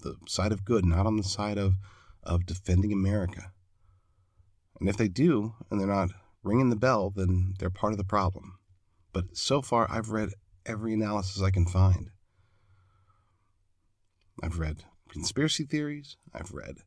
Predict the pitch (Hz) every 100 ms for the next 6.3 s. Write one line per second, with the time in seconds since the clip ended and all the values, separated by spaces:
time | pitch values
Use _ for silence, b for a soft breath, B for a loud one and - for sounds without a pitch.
0 | b b b b b b _ - 113 143
1 | 139 139 131 - 90 82 87 90 78 -
2 | 95 107 120 113 101 135 156 - 147 147
3 | 143 117 85 - - 107 - _ 107 123
4 | 139 104 98 117 92 92 - - 95 135
5 | 160 165 175 - _ - 117 123 127 123
6 | 127 139 -